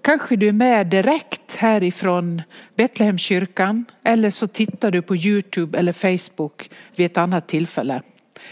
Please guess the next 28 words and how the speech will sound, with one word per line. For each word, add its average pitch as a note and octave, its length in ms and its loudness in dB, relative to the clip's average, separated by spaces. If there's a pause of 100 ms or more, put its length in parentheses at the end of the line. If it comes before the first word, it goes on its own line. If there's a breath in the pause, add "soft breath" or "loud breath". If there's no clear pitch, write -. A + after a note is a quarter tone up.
(260 loud breath)
Jag G3 80 2
vill D4 100 2
passa C4+ 340 2
på C4 500 2
innan G3+ 400 0
jag G3+ 320 2 (340 loud breath)
börjar G3 680 2
det F3 120 0
här F3+ 360 2 (100)
föredraget E3 720 0
ikväll G3 640 0 (360 loud breath)
med G3 140 2
att G#3 160 -4
tacka - 680 0
er F#3 300 4
för E3+ 220 -2
att D#3+ 220 0
ni E3+ 200 2
hänger A3 500 2 (100)
i F#3+ 520 0
och C#3+ 160 0 (360 loud breath)
fortsätter A3+ 840 0
vara E3+ 140 2
med F3+ 400 2
och F3+ 160 0
ge G#3 220 2
så - 200 -4
mycket F3 600 -2